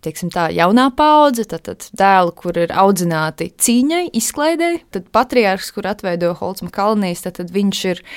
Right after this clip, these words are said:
savā ziņā pats savām rokām, kā arī filmā saka, izveidojis arī šo te wrestlinga kā sporta un izklaides industrijas tādu, nu, jau televīzijas šovu,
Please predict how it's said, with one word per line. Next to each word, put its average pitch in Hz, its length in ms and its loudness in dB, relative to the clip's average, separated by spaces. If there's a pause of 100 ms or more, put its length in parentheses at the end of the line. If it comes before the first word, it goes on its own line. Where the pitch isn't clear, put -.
(320)
savā 208 300 2
ziņā 202 360 4 (340)
pats 208 260 0
savām 196 440 4
rokām, 196 340 2
kā 170 140 0
arī 156 100 0
filmā 175 380 -2
saka, 180 260 -6
izveidojis 156 600 -2
arī 151 100 -4
šo 151 180 -6
te 160 140 -4
wrestlinga 165 540 -4
kā 165 220 -4 (280)
sporta 185 680 -2 (180)
un 165 220 -10 (100)
izklaides 160 720 -4
industrijas 165 800 -4
tādu, 160 400 -6 (400)
nu, 196 160 -2
jau 175 240 4 (480)
televīzijas 175 920 2 (180)
šovu, 190 420 2